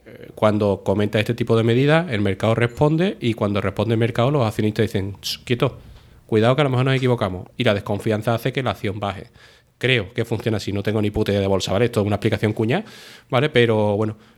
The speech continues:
pero creo que es así, ¿no? Y resulta de que ahora, eh, no sé si por el tema de medidas alternativas que ha tomado en países sud-, como Sudamérica, ¿no? De que estaba ofreciendo planes reducidos para que la gente no se fuera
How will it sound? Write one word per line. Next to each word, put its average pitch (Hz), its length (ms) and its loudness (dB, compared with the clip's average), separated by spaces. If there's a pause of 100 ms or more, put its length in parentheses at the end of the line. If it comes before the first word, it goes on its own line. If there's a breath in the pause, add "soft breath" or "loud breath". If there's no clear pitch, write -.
pero 127 200 4
creo 127 160 2
que 143 100 2
es 120 60 0
así, 113 260 -2
¿no? 117 300 -6
Y 117 240 2
resulta 110 400 -2
de 117 120 0
que 117 140 0
ahora, 117 380 0 (340 loud breath)
eh, 92 640 -2
no 98 300 -4
sé 110 140 0
si 110 160 0
por 107 260 4
el 104 240 0
tema 110 220 2
de 104 120 0
medidas 107 380 2
alternativas 104 540 0
que 98 60 0
ha 95 40 0
tomado 104 460 0
en 101 580 -4
países 101 300 0
sud-, 110 160 -4
como 101 440 0
Sudamérica, 110 460 0
¿no? 147 140 -4
De 127 120 -4
que 98 280 0 (200)
estaba 104 260 2
ofreciendo 107 420 0
planes 107 320 2
reducidos 110 480 0
para 104 180 0
que 104 80 -2
la 95 60 -2
gente 101 180 -4
no 98 100 -2
se 92 120 -6
fuera 143 300 0